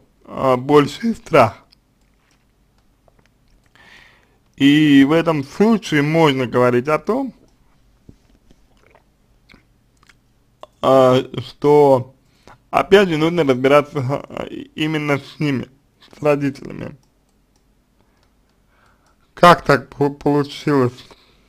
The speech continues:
что они провоцировали вас? Как так получилось, что они, а,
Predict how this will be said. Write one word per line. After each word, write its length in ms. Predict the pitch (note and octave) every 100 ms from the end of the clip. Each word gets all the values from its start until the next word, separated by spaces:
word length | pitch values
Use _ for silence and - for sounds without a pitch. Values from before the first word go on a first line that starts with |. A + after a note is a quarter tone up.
| -
что 300 | - - B2+
они 380 | B2 B2 A#2 A2+ _ _ _ _ _ _ _ _ _
провоцировали 840 | C3+ C3 B2+ - G3+ G#3 F3 D#3+
вас? 340 | D3 C#3+ C3+ B2 - - -
Как 240 | - C#3+ C#3+
так 200 | B2 -
получилось, 640 | A#3 A#3 - - C#3 B2+
что 280 | - - C3
они, 420 | B2+ B2+ A2+ G#2+ - _ _ _ _ _ _ _ _ _ _ _ _ _
а, 380 | B2 A#2 A2+